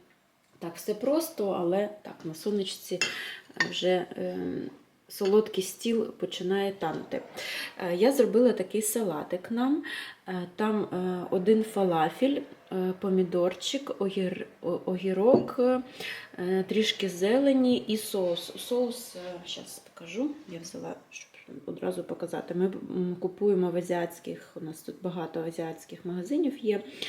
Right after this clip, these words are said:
Е, і, е, таку-, такий, е, сезам салат, е, дресінг. В общем,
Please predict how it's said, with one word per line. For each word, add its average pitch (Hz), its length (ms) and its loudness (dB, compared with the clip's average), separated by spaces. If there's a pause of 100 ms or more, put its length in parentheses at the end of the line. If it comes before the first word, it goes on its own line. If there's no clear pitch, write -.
(640)
Е, 185 640 2
і, 208 280 2 (840)
е, 185 100 -2 (200)
таку-, - 320 -6
такий, 202 680 0
е, 175 580 2
сезам 190 540 -2
салат, 180 560 -2
е, 170 260 -6 (140)
дресінг. 165 500 -8 (560)
В - 180 -8
общем, 180 640 0